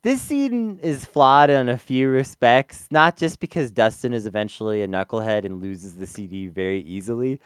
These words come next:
but also because this is out of character for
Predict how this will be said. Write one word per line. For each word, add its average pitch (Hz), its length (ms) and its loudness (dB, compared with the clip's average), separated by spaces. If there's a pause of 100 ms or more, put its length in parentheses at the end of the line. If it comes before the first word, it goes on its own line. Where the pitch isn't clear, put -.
(240)
but 156 120 4
also 226 300 4
because 202 560 -2 (520)
this 226 180 2
is 349 120 -4
out 311 180 8
of 226 100 2
character 190 500 2
for 123 200 -4